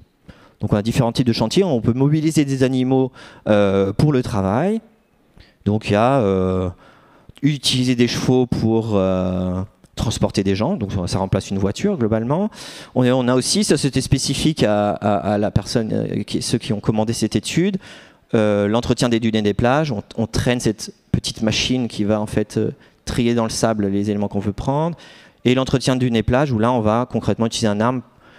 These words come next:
pour, un âne, pardon, pour, euh, collecter les déchets sur la plage et puis les mettre dans des grandes, euh, des grands, des, des, des, des sacs.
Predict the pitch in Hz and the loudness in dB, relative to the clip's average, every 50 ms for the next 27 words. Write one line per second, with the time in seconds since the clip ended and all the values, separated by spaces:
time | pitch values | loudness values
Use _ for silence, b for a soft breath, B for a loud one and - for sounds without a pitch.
0 | b b b _ - - 127 127 - - 110 104 104 104 110 123 135 120 - 101 | b b b _ -2 0 0 0 0 0 -2 0 2 2 0 0 0 0 -2 -2
1 | 104 117 123 - - 123 117 113 117 110 104 101 98 95 98 107 - _ - _ | -2 -2 -2 -2 0 0 0 2 2 2 2 2 0 -2 -4 -6 -10 _ -16 _
2 | - 139 131 131 127 - 139 127 123 113 110 107 - 127 110 - - 107 101 98 | 0 2 2 2 2 2 2 2 4 2 2 2 2 0 0 2 2 2 2 2
3 | - 123 135 147 127 107 - - 104 107 107 110 107 107 101 101 98 92 101 104 | 2 2 0 0 0 -2 -4 -2 -2 0 0 0 0 0 0 -2 -2 -2 -2 -2
4 | 107 101 98 98 95 95 101 95 95 98 95 95 95 95 95 101 101 101 101 98 | -2 -2 -2 -2 -2 -4 -4 -4 -4 -4 -4 -2 -2 -4 -4 -4 -6 -6 -6 -6
5 | 98 - - 104 107 110 107 - 107 - - 107 107 - 117 - - 104 101 - | -6 -8 -8 -10 -10 -8 -8 -8 -8 -10 -12 -14 -14 -14 -14 -10 -8 -8 -6 -6
6 | - - - 107 113 - - | -4 -4 -4 -4 -4 -6 -8